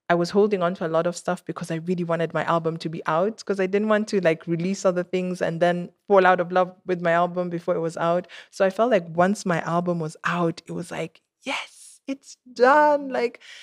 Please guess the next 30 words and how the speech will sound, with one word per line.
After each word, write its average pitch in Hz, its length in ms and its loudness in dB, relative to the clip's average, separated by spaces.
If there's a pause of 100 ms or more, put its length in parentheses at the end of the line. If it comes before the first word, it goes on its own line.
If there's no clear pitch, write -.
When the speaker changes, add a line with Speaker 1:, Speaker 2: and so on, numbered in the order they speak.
(180)
Speaker 1:
and 185 140 -2
it 175 120 -2
was 175 140 -6
like 170 180 -2
a 175 80 -2
release, 185 420 -4
and 175 80 -4
then 170 100 -2
I 160 40 -2
had 156 180 -4
all 170 200 2
this 160 220 -10
other 147 180 -8
stuff 139 300 -16
come 147 320 -12
to 139 80 -16
me. - 260 -16 (440)
Speaker 2:
Mm. - 80 -2
Speaker 1:
Um, 160 440 -4 (200)
but 180 120 0
yeah, 208 200 -2
I 165 100 -2
think 208 200 -6
for 170 140 -8
me, 175 380 -6
it 170 140 -12 (240)
it 165 100 0
didn't 175 200 -2
actually 156 300 -10
stop 143 160 -4